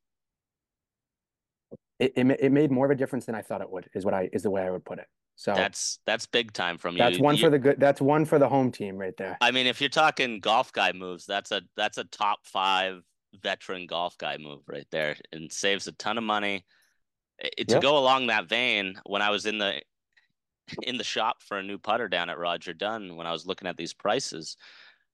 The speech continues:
Speaker 2: I was, I brought my old putter, uh, TaylorMade Spider in, and I was like, "You know, maybe I'll trade it in. I, I despise it right now. I can't get any worse putting.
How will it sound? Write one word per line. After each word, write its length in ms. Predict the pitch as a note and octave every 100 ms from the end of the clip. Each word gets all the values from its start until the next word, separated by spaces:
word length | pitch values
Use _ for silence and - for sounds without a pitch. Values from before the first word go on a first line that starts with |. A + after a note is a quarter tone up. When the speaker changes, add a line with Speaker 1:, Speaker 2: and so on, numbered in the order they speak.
| _ _ _ _ _
Speaker 2:
I 260 | G2+ G#2+ G#2+
was, 320 | G2 - - _ _
I 80 | G2
brought 300 | G2 A2+ B2
my 140 | A2 G2+
old 300 | A2 A#2 G2+
putter, 380 | F#2 F2 F2+
uh, 360 | F2 E2 E2 E2+ - _ _ _ -
TaylorMade 460 | A2+ G#2+ G2+ F#2+
Spider 460 | - - G2+ G2 E2
in, 220 | D#2+ F2+ _ _ -
and 80 | E2+
I 60 |
was 140 | E2+ E2
like, 200 | F2 G#2+
"You 60 |
know, 120 | A#2+
maybe 260 | A#2+ B2 A#2+
I'll 100 | A2+
trade 360 | G#2 G#2+ G2+ F#2+
it 60 |
in. 200 | F#2 F2+
I, 180 | E2+ D#2 -
I 160 | E2 D#2+ _ _ _
despise 600 | F#2 - - F#2 G#2 F#2+
it 100 | F2+ -
right 220 | E2+ E2+
now. 220 | E2+ E2+
I 140 | E2+ D#2
can't 300 | - G2 F#2
get 140 | G2
any 160 | F#2 F2+
worse 280 | F#2 F2
putting. 440 | - G2+ F#2+ E2